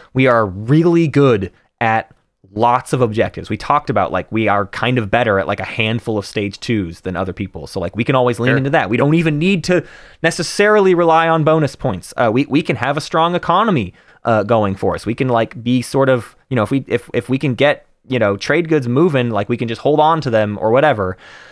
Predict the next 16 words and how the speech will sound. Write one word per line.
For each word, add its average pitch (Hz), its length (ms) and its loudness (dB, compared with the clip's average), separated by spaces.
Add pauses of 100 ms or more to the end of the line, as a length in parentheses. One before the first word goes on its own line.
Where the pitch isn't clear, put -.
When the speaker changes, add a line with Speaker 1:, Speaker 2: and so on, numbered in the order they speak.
(140)
Speaker 1:
The 127 80 2
mid 170 300 0
game 190 200 0
to 170 120 -2
me 139 380 0 (320)
is 123 180 0
about 113 300 2 (520)
maximizing 127 840 0
plastic - 600 -4
production 98 600 -2
and, 101 360 -4
and, 101 220 -4
like, 90 340 -4 (560)
I - 80 -4
think 220 260 -2
I 117 440 0